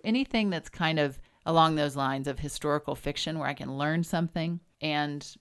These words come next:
be kind of entertained, I enjoy books like that. And I, yeah, I, I read a lot of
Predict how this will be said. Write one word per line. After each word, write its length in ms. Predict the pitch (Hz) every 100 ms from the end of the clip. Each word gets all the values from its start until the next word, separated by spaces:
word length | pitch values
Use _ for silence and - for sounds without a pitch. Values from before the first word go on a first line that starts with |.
| - -
be 300 | 147 139 139
kind 200 | - 135
of 60 |
entertained, 640 | 131 143 139 147 143 147 151 - _ _
I 100 | 143
enjoy 260 | 131 - -
books 260 | - - -
like 160 | -
that. 180 | - -
And 140 | - 170
I, 240 | 160 156 - - _ _ -
yeah, 200 | 139 -
I, 240 | 156 151 -
I 80 | 151
read 240 | 147 147
a 60 | 139
lot 360 | 127 135 143
of 240 | 143 135